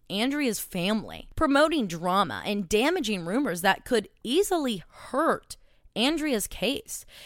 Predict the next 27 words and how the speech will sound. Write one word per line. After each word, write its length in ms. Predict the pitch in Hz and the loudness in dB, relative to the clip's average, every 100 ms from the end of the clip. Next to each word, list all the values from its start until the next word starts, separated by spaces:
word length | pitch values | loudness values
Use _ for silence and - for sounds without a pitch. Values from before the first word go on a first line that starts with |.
| - | -14
Some 220 | - 330 494 | 0 2 2
of 140 | 320 | 0
M 180 | - 277 | 0 0
I 120 | 277 | 2
A's 360 | 175 196 208 - | 2 2 0 -4
members 640 | 165 156 220 196 73 - | -4 -2 0 -2 -4 -6
and 200 | 185 175 | -6 -6
friends 300 | - 226 320 | -2 0 0
of 100 | 262 | -2
Andrea's 420 | 160 208 196 170 | -6 -4 -4 -4
were 120 | 185 | -2
so 480 | 190 - - 220 269 | 0 4 4 4 2
disgusted 1200 | 254 233 - - - 196 202 - - - 120 - - | 2 -2 0 -2 -2 -2 -2 -2 -4 -6 -8 -10 -4
by 300 | 180 175 160 | 2 2 2
Nancy 520 | 185 160 165 - 220 | -4 -4 -4 -6 -6
and 80 | 175 | -6
her 160 | 175 - | -6 -6
actions 580 | 147 170 - 247 269 - - - - - | -4 -4 -4 -4 -4 -6 -12 -18 -6 -2
that 200 | 214 - | -2 -2
two 220 | - 302 | -2 0
months 240 | 339 330 | 0 0
after 340 | - 214 - - | 0 0 0 -4
Andrea 420 | 165 196 226 202 | -4 -4 -2 -2
went 200 | 180 151 | -2 -6
missing, 600 | 165 139 - 247 269 269 | -6 -4 -4 -2 0 -2
they 300 | 170 175 226 | -2 0 0
completely 920 | - - 120 - 202 214 160 220 208 | 0 -6 -6 -6 -8 -6 -4 -4 -4